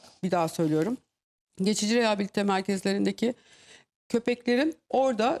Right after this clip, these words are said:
zaten bakılması mümkün değil. Yani şöyle, e, onlar bunu anlayamıyorlar. Çünkü öyle bir hayvan sevgileri yok. Bunu görev olarak yapıyorlar. Şimdi kalkıp da sana, e, "Niye siz böyle bir barınak yapmıyorsunuz?" diye,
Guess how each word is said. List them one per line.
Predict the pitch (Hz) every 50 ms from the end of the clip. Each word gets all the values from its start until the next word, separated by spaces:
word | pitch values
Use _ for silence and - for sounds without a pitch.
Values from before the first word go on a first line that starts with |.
| - -
zaten | 262 254 240 240 - 233 262 294 294 - _ _ _ _ _ _ _ -
bakılması | 196 190 240 233 - - 254 240 226 226 - 277
mümkün | 269 226 214 196 - 208 190 170
değil. | 151 147 - - _ _ _ _ _ _ -
Yani | 254 254 247 240 233 220
şöyle, | - 285 277 247 226 247 302 359 339 - _ _ _ _ -
e, | 220 220 214 214 208 208 - - - - - - - - - - -
onlar | - - 269 262 269 277 294 - - 226
bunu | 247 - - 220
anlayamıyorlar. | 226 226 233 233 226 220 214 190 170 160 143 139 120 - 143 294 -
Çünkü | - 269 254 247 262
öyle | 240 247 233 233
bir | 240 233
hayvan | 214 233 226 220 226 226
sevgileri | 220 220 - 214 196 180 190 185 185 165
yok. | 143 165 -
Bunu | 240 247 247
görev | 202 220 214 214 202 190
olarak | 175 160 143 143 151 -
yapıyorlar. | 160 - 170 139 117 92 214
Şimdi | - - 302 277 285 262 - _ _ _ _ _ _
kalkıp | - 285 285 285 285 302 - -
da | 247
sana, | - - 247 240 214 202 - _ _ _ _ _ _ _ _ _ -
e, | - 226 226
"Niye | 254 294 320 311 262
siz | 226 254 233 214
böyle | 220 226 220 214
bir | 202 214 202
barınak | 220 208 202 208 202 202 -
yapmıyorsunuz?" | 220 208 208 - 208 202 185 - 196 190
diye, | 220 254